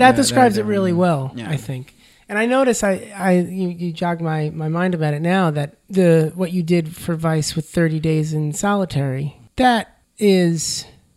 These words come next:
Speaker 2: obviously quite a heavy task, and it's also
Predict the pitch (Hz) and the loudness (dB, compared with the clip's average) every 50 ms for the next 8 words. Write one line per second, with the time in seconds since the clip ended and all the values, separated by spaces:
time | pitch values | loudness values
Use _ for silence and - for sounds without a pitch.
0 | _ _ _ _ - 175 180 175 175 165 156 - - 156 147 143 139 135 131 131 | _ _ _ _ 0 2 2 4 4 2 0 0 -2 0 0 0 -2 -2 -6 -8
1 | - - _ _ _ _ - - - 175 160 156 - - 170 151 135 151 143 143 | -12 -14 _ _ _ _ -14 -4 -2 0 0 -2 -4 -4 -4 -2 -2 0 -2 -4
2 | 131 - - 135 127 123 160 175 - - - _ - _ - 170 156 156 156 156 | -6 -6 -8 -8 -6 -6 -6 -6 -8 -12 -20 _ -20 _ -4 -2 0 0 0 0
3 | - 160 160 160 151 - 180 165 156 151 151 151 151 - | 0 0 0 0 0 0 0 2 2 2 2 0 -2 -4